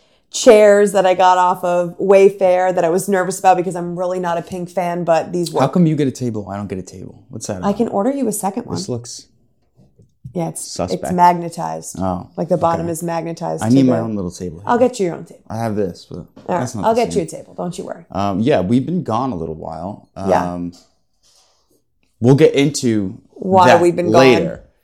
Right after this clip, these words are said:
Speaker 1: gone.
Speaker 2: L-, later at a, another day. We're not gonna talk about it today.
Speaker 1: No.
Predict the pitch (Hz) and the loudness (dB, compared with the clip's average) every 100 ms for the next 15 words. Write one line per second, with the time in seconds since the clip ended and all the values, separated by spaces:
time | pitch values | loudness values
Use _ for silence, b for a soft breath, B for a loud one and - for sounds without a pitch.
0 | _ _ _ - 92 104 - 101 107 98 | _ _ _ -10 -2 -2 -2 0 2 2
1 | - 85 87 - 87 90 85 80 71 - | -2 -8 -10 -8 -4 -4 -4 -8 -12 -16
2 | - 90 85 82 - 65 60 76 - 185 | -16 -12 -10 -10 -12 -12 -12 -12 -10 -10
3 | - | -10